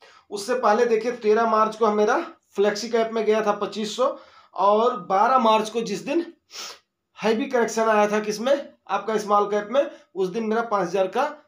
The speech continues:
लमसम गया था किसमें, small cap में। तो इस प्रकार से आपको कहीं ना कहीं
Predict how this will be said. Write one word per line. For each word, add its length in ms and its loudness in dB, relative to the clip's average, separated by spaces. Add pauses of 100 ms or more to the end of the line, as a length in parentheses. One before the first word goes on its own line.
(140)
लमसम 380 -2
गया 200 0
था 140 -6
किसमें, 420 -4 (340)
small 240 -2
cap 320 -12
में। 160 -20 (440)
तो 120 -4
इस 180 -8
प्रकार 420 0
से 160 -4
आपको 520 -2
कहीं 200 -6
ना 80 -8
कहीं 440 -6